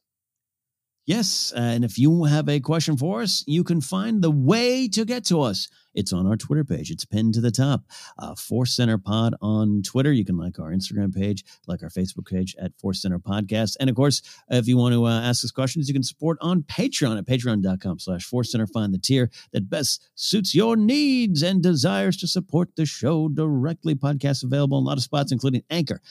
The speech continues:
iHeartRadio, Apple Podcasts, and now Amazon Music. We have merch available at tee public dot com slash user slash force center.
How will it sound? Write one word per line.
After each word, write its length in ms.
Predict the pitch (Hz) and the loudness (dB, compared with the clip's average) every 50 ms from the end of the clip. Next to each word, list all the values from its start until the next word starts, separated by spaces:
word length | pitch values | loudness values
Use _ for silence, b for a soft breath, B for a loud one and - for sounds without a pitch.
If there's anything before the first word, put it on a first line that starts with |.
| B B B - | B B B -4
iHeartRadio, 520 | - 120 107 101 95 - 95 98 104 98 - | -2 0 0 0 0 -2 -2 -2 -2 -2 -2
Apple 220 | 87 101 101 - 92 | -4 -6 -6 -6 -8
Podcasts, 480 | 95 - 92 90 - 95 92 92 - - - | -6 -6 -6 -6 -4 -6 -6 -6 -8 -8 -6
and 160 | 101 95 95 | -4 -2 -2
now 220 | 98 110 117 - - - | 0 -2 -2 -4 -6 -6
Amazon 720 | 127 139 143 160 156 120 104 135 143 160 165 151 139 135 147 | -4 -2 0 2 2 2 2 2 2 2 4 4 6 6 6
Music. 340 | 208 247 247 180 147 101 - | 4 4 4 4 4 2 0
We 80 | 107 | -2
have 120 | 98 95 101 | -4 -2 -2
merch 180 | 120 139 - | -2 -2 -2
available 380 | 113 - 104 104 98 104 101 95 b b b b _ | -2 -2 0 0 0 0 -2 -4 b b b b _
at 140 | - 85 - | -14 -12 -10
tee 240 | - - 170 196 208 | -2 2 2 2 4
public 380 | 190 160 110 101 107 104 90 - _ _ | 2 0 -4 -2 -2 -2 -4 -4 _ _
dot 260 | 90 80 139 170 - | -10 -6 -6 -6 -4
com 300 | - 95 92 87 82 82 | -2 -2 -2 -2 -2 -4
slash 560 | - - - 85 82 80 80 82 - - - _ _ _ _ _ | -6 -8 -8 -8 -8 -10 -10 -12 -12 -14 -16 _ _ _ _ _
user 500 | - 98 139 196 190 156 180 185 180 - | 0 4 4 4 6 4 4 2 2 0
slash 600 | - - - - 101 98 98 98 95 - - - _ _ | -2 -6 -4 -2 0 0 0 0 -2 -4 -8 -12 _ _
force 360 | - - - 143 147 139 127 | -14 -6 -2 0 0 0 0
center. 320 | - 151 147 143 143 131 | 2 2 4 4 4 2